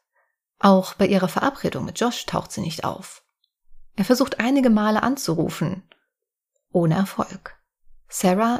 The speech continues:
ist wie von der Bildfläche verschwunden. Und das sieht überhaupt nicht ähnlich. Schließlich gilt sie bei der Arbeit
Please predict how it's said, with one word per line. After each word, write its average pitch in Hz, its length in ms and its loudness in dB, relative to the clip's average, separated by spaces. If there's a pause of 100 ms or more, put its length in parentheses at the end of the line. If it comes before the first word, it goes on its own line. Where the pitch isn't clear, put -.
ist - 360 -4
wie 208 120 2
von 233 140 2
der 226 80 4
Bildfläche 190 500 -2
verschwunden. - 640 -4 (840)
Und 185 160 0
das - 340 -2 (180)
sieht - 220 0
überhaupt 247 420 2
nicht - 220 -6
ähnlich. - 520 -10 (540)
Schließlich 196 480 2
gilt 202 140 4
sie 208 100 0
bei 190 120 0
der 180 120 0
Arbeit 185 580 -2